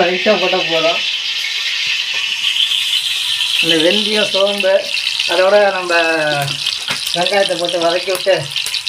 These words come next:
இந்த கரைச்சி வச்சிருந்த புளி, தக்காளி எல்லாம் மசாலா ஊற்றிடுவோம். காலைல வேலைங்களை ஒன்றும் பண்ண முடியல, செம்மையான வேலை. கொஞ்சம் கருவேப்பிலை போட்டுக்குவோம்.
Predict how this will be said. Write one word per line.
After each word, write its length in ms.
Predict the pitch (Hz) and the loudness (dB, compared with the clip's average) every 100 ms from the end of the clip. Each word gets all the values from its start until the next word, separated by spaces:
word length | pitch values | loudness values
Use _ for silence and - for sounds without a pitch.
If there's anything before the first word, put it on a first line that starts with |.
| - - - - - | -6 -6 -4 -8 -4
இந்த 120 | 160 156 | -4 2
கரைச்சி 260 | 175 196 202 | 2 4 2
வச்சிருந்த 300 | 185 180 170 170 | -2 -2 -2 0
புளி, 300 | 185 190 196 - - - - - | -2 4 4 2 -6 -16 -12 -6
தக்காளி 420 | 165 185 185 180 185 - - - - - | -4 4 4 4 -2 -8 -12 -16 -18 -6
எல்லாம் 200 | 175 180 | -4 -2
மசாலா 280 | 175 185 185 | -2 0 -2
ஊற்றிடுவோம். 500 | 175 170 170 151 151 - - - - - - - - - - - - - - - - - - - - - - - | -4 -4 -6 -4 -8 -10 -16 -20 -20 -20 -18 -18 -18 -16 -16 -16 -18 -18 -20 -20 -20 -20 -20 -16 -16 -14 -16 -8
காலைல 280 | 180 175 185 165 | -4 -4 -4 -4
வேலைங்களை 320 | 190 190 180 170 | -4 -2 -4 -6
ஒன்றும் 200 | 180 156 | -6 -6
பண்ண 100 | 160 170 | -6 -6
முடியல, 220 | 151 131 - - | -8 -10 -12 -16
செம்மையான 440 | 156 160 165 165 151 | -14 -10 -8 -8 -8
வேலை. 160 | 151 165 - - - - - - - - - | -10 -12 -14 -18 -20 -20 -20 -14 -12 -12 -12
கொஞ்சம் 280 | 170 170 180 170 | -8 -6 -6 -6
கருவேப்பிலை 280 | 180 190 156 | -6 -4 -4
போட்டுக்குவோம். 340 | 156 160 165 | -6 -6 -8